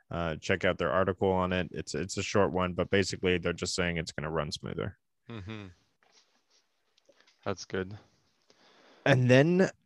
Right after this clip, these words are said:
Speaker 1: um, we have something, uh, here.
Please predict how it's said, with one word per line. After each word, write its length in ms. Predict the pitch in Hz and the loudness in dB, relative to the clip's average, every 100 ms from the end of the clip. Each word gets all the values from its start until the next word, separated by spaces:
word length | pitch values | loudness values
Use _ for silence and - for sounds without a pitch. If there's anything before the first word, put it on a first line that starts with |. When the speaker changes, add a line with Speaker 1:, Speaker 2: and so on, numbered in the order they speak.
| _ - | _ 0
Speaker 1:
um, 680 | 127 127 135 156 170 175 - | 6 6 6 4 2 -4 -4
we 220 | 120 139 | 2 4
have 560 | 139 139 156 180 185 180 - - - _ | 4 4 4 4 2 -4 -12 -20 -20 _
something, 720 | - - 139 139 139 139 143 - _ _ | -4 4 4 4 2 2 0 -4 _ _
uh, 60 | - - _ _ _ _ _ | -10 -10 _ _ _ _ _
here. 720 | - - 117 90 67 - 110 | -10 2 4 6 2 -6 -12